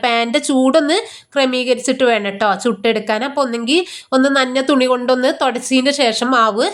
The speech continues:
ഇതുപോലെ ഒന്ന് ഒഴിച്ച് കൊടുത്തിട്ട് ചുറ്റിച്ചിട്ട് ഇതുപോലെ തയ്യാറാക്കിയെടുക്കാം. അങ്ങനെ ഞാൻ ഇതും ചുട്ടെടുത്തിട്ടുണ്ട്. അങ്ങനെ നമ്മൾ തക്കാളി ദോശ ഇവിടെ റെഡി ആയിട്ടുണ്ട്. അപ്പൊ നമുക്ക് ദോശമാവ് ഉണ്ടെങ്കിൽ ഒരു അഞ്ച് മിനിറ്റിൽ തന്നെ നമുക്കിത് റെഡിയാക്കിയെടുക്കാം. അപ്പൊ നല്ല ചട്നിയുടെ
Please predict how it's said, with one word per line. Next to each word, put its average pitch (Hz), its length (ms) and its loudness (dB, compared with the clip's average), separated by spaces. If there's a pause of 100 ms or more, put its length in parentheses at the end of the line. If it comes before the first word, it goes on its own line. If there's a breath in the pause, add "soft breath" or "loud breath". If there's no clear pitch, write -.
(120)
ഇതുപോലെ 202 400 0
ഒന്ന് 247 240 0
ഒഴിച്ച് 285 320 -4
കൊടുത്തിട്ട് 226 380 0 (100)
ചുറ്റിച്ചിട്ട് 226 580 0 (140)
ഇതുപോലെ 196 420 0
തയ്യാറാക്കിയെടുക്കാം. 185 840 -2 (400 loud breath)
അങ്ങനെ 277 280 0
ഞാൻ 202 160 -2 (640 loud breath)
ഇതും 220 240 4
ചുട്ടെടുത്തിട്ടുണ്ട്. 185 800 0 (300 loud breath)
അങ്ങനെ 285 220 0
നമ്മൾ 254 160 0 (260)
തക്കാളി 254 480 -2
ദോശ 262 240 2
ഇവിടെ 247 240 0
റെഡി 226 280 0
ആയിട്ടുണ്ട്. 226 340 0
അപ്പൊ 277 180 -2
നമുക്ക് 269 220 2 (120)
ദോശമാവ് 262 540 0
ഉണ്ടെങ്കിൽ 262 480 0 (340 loud breath)
ഒരു 330 140 -2
അഞ്ച് 330 340 -2
മിനിറ്റിൽ 262 360 0
തന്നെ 240 260 0
നമുക്കിത് 226 380 -2 (120)
റെഡിയാക്കിയെടുക്കാം. 202 800 -2 (260 loud breath)
അപ്പൊ 226 120 -2 (100)
നല്ല 247 360 -2 (420 loud breath)
ചട്നിയുടെ 233 520 2